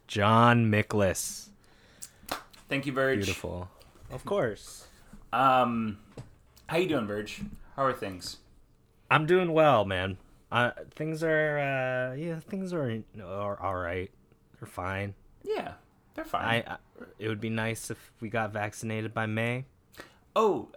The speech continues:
Speaker 2: I, did I not tell you? I got a, I got my
Speaker 1: You're
Speaker 2: first shot. I got
Speaker 1: Oh,
Speaker 2: my
Speaker 1: you got
Speaker 2: first
Speaker 1: your
Speaker 2: shot
Speaker 1: first
Speaker 2: in,
Speaker 1: one.
Speaker 2: yeah, I got my
Speaker 1: Nice.
Speaker 2: first shot in my arm. Yeah, it's good.
Speaker 1: Congrats.
Speaker 2: It's good stuff. It was, um, I think you'll get it by, I think you'll get it by May. I think, I think, th-, I mean, I'm hopeful anybody that
Speaker 1: If
Speaker 2: wants
Speaker 1: you're
Speaker 2: it,
Speaker 1: getting it.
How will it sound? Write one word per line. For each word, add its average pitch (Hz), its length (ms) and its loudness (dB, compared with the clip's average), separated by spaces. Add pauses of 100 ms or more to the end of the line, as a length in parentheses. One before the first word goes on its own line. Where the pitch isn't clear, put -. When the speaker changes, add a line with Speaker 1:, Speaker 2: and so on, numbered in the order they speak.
Speaker 2:
I, 185 180 2
did 185 260 2
I 190 120 6
not 208 160 -2
tell 214 160 -2
you? 240 120 -2
I - 100 2
got 180 220 4
a, 151 120 2
I 131 60 4
got 147 160 2
my 147 120 4
Speaker 1:
You're 131 200 6
Speaker 2:
first 135 140 2
shot. 220 340 2
I 113 100 -2
got 127 100 0
Speaker 1:
Oh, - 20 2
Speaker 2:
my 147 80 8
Speaker 1:
you 165 80 6
got 175 140 6
Speaker 2:
first - 0 -
Speaker 1:
your 175 80 4
Speaker 2:
shot - 80 2 (180)
Speaker 1:
first - 20 2
Speaker 2:
in, - 40 8 (120)
Speaker 1:
one. - 20 0
Speaker 2:
yeah, 143 200 2
I - 20 2
got - 100 2
my 127 60 0
Speaker 1:
Nice. - 80 -6
Speaker 2:
first 139 180 -4
shot 139 140 -4
in 127 60 -4
my 104 160 -4
arm. 95 180 -8
Yeah, 113 220 -4 (520)
it's - 140 -12
good. 170 140 -2
Speaker 1:
Congrats. 101 260 0
Speaker 2:
It's - 60 -6
good 175 120 -4
stuff. 127 380 -4
It 101 100 -6
was, 120 280 -2
um, 107 440 -4 (1160)
I 151 140 -2
think 262 200 -4
you'll 226 100 0
get 139 120 4
it 104 100 -2
by, 98 180 -4 (120)
I 131 80 2
think 127 160 -6
you'll 131 80 -2
get 107 140 -2
it 92 80 -10
by 87 100 -2
May. 90 280 -10 (220)
I 131 80 -6
think, 127 360 -10
I 131 100 -2
think, 180 260 -8
th-, - 120 -12
I 139 80 0
mean, 160 160 -4
I'm 160 220 -2
hopeful 127 720 -4 (240)
anybody 135 460 0
that 110 100 2
Speaker 1:
If 147 140 2
Speaker 2:
wants 113 160 2
Speaker 1:
you're 123 260 8
Speaker 2:
it, 120 60 2
Speaker 1:
getting 92 300 0
it. 85 180 -10